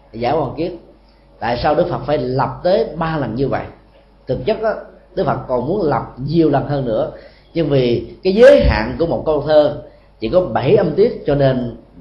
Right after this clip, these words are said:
Ngài đã tận dụng cả ba động từ. Ý muốn nói là các cái mối quan hệ gút mắt giữa chúng ta và những người khác tạo ra những cái cơn nhằn, cằn nhằn khó chịu đó,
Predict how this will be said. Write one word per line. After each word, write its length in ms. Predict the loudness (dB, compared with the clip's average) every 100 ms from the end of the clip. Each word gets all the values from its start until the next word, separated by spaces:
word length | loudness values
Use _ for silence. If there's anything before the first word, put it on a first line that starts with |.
| -10
Ngài 240 | -4 -2
đã 140 | 0 -2
tận 400 | -2 -4 -2 0
dụng 180 | -2 0
cả 200 | -2 -2 -4
ba 280 | -2 -2 -4
động 140 | -2
từ. 220 | -2 -2 -2
Ý 140 | 0
muốn 140 | 0 2
nói 180 | 0 0
là 300 | -2 -2 -8 -18 -20 -2
các 180 | 0 0
cái 100 | -2
mối 280 | 0 0 0
quan 220 | 2 0 0
hệ 220 | -2 -2
gút 220 | -2 0
mắt 200 | -2 -4 -4
giữa 180 | -2 0
chúng 160 | -2 -2
ta 220 | -2 -2
và 60 | -4
những 100 | -2
người 160 | 0 2
khác 180 | 0 -2 -4
tạo 160 | -2 -2
ra 80 | -2
những 140 | -4
cái 100 | -6 0
cơn 360 | 0 2 -2 -2
nhằn, 360 | -2 -2 -4 -12 -20 -6
cằn 240 | -4 -2
nhằn 220 | -4 -4 -6
khó 160 | -6
chịu 300 | -4 -2 -2
đó, 100 | -4